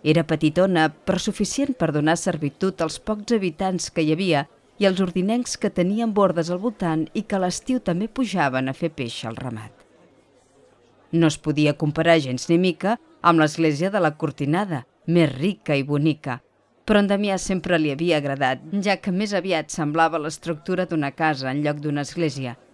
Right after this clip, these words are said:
i això feia que s'hi sentís més a gust. No era luxosa, ans al contrari. Estava arrebossada amb calç,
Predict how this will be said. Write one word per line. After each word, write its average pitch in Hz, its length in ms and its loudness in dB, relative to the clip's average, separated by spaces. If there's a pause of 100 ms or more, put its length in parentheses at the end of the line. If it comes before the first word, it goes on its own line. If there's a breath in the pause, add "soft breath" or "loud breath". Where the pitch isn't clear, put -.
(240)
i 180 80 -4
això 208 240 0
feia 147 400 -2
que - 80 -6
s'hi 151 160 -6
sentís 151 600 -6
més 139 360 -2
a 113 80 -8
gust. 104 380 -16 (920)
No 170 220 4
era 156 200 6
luxosa, 175 680 -2 (100)
ans 160 160 0
al 147 140 -2
contrari. 165 480 -2 (760)
Estava 233 380 2
arrebossada 165 580 0
amb 151 160 0
calç, 131 460 -4